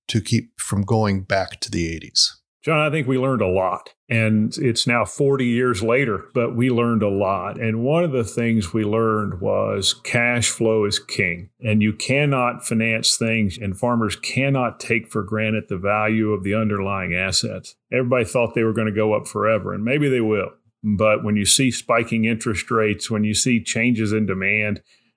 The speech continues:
Speaker 2: uh, a lot of uncertainty out there. So lenders especially have learned from the nineteen eighties. And if you look at the farmer's balance sheet right now, agriculture is leveraged, and this is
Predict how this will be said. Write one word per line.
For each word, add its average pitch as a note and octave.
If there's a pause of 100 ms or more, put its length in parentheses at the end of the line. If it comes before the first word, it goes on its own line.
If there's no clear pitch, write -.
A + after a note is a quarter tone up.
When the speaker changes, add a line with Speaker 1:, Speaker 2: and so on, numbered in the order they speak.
(160)
Speaker 2:
uh, A2
a A2
lot C3
of A#2
uncertainty G2
out F2+
there. G#2
So A#2 (120)
lenders D3
especially A#2
have A#2+
learned A2+ (200)
from A#2+
the A2
nineteen A2
eighties. G#2 (240)
And A#2
if G#2+
you A2
look D3
at D#3
the A#2
farmer's C3+
balance A2+
sheet B2
right A2
now, G2 (180)
agriculture C#3
is G#2+
leveraged, A2+
and G#2+
this A#2+
is -